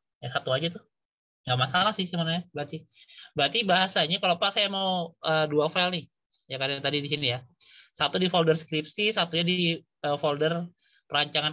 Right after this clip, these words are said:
S I web tadi. Nah, nih Pak Awang tadi sini deh. Masih. Awang.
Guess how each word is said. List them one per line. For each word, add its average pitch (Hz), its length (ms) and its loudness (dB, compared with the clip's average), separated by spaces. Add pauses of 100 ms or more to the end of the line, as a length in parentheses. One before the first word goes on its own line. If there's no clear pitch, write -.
S - 160 -10
I 151 80 -6
web 147 160 -2
tadi. 147 240 0
Nah, 131 80 -2
nih 131 80 -6
Pak 131 160 -8
Awang 127 240 -4
tadi 123 160 -6
sini 123 240 -8
deh. 117 160 -10 (800)
Masih. 131 240 -10 (800)
Awang. 123 480 -8